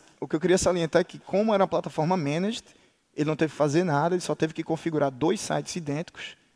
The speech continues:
fazer o deploy pras duas regiões, usar o produto Traffic Manager, que o Azure tem, mas tem outros load balancers também externos,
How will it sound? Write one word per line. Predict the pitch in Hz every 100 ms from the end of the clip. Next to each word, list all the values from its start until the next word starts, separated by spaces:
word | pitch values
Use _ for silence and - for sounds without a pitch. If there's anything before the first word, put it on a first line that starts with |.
| _ - _ _
fazer | 147 135
o | 175
deploy | 180 165
pras | 156 147
duas | 147 156
regiões, | 160 151 147 175 180
usar | - 143
o | 156
produto | 175 151 151 -
Traffic | - 151 - -
Manager, | 147 175 160
que | 143
o |
Azure | 151 147 139
tem, | 139 156
mas | 165 -
tem | 160
outros | 165 147
load | 127 139
balancers | 127 131 143 - 131 131 -
também | - 143
externos, | 139 - 139 180